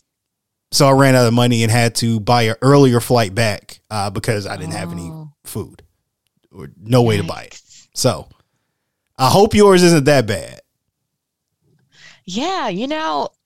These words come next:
Speaker 2: <laughs> when you, like, this question is interesting because I really have to,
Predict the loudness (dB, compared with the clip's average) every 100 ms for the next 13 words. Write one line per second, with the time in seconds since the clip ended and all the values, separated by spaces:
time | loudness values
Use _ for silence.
0 | _ -10 -8 -8 -8 -10 -10 -12 -10 -8
1 | -8 -10 -8 -8 -8 -8 -10 -8 -8 -8
2 | -10 -10 -12 -18 -20 -20 -20 -14 -12 -10
3 | -12 -10 -10 -8 -8 -8 -8 -8 -8 -6
4 | -6 -6 -6 -8 -8 -10 -8 -6 -6 -8
5 | -12